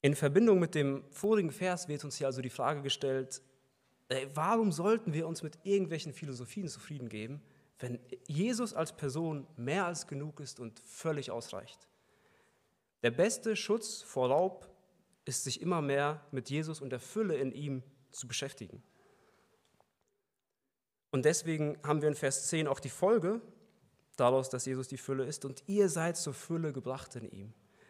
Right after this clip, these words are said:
der das Haupt jeder Herrschaft und Gewalt ist.“ Also Jesus ist die Fülle und wir sind zur Fülle gebracht in ihm.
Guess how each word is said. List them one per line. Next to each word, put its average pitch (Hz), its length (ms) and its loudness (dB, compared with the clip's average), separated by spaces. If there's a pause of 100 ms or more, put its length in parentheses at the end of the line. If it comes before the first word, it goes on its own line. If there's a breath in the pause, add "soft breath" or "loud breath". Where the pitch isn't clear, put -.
(100)
der 117 100 2
das 117 240 -2
Haupt 170 300 0
jeder 170 320 2
Herrschaft 139 480 -2
und 120 160 -8
Gewalt 113 380 -6
ist.“ - 280 -20 (640 soft breath)
Also 117 180 -4
Jesus 180 440 -2
ist 151 160 -10
die 139 60 -8
Fülle 143 380 -2
und 131 300 -4
wir 208 180 10
sind 165 200 2
zur 147 180 -4
Fülle 127 300 -2
gebracht 139 600 -4
in 170 180 2
ihm. 143 260 0